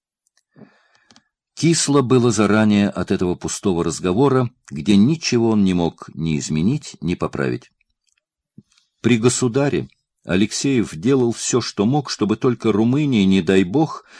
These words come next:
не стала нашим союзником. А все равно стала. Однако и к Братиану в эти пустые часы ехать рано, тоже почивает.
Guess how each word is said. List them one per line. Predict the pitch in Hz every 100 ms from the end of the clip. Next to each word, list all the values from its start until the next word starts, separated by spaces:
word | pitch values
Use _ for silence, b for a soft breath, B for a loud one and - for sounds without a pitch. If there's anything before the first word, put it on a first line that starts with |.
| B
не | 107 113
стала | - - 156 156
нашим | 143 139 - 135
союзником. | - 123 95 69 73 65 67 - _ _ _ _ _ _
А | - 80
все | -
равно | 87 90 113
стала. | 127 - 64 58 - _ _ _ _ _ _ _ _ _ _ _ _ -
Однако | 76 98 95 98
и | 95 110 107
к | 80
Братиану | 73 92 - 95 113 117 90 76 B B B
в | 85
эти | 101
пустые | - 101 - 113 110
часы | 98 98 - 139
ехать | 95 71 - -
рано, | 78 90 101 98 - _ _ _ _
тоже | 90 101 120
почивает. | - 123 - 87 62 55 -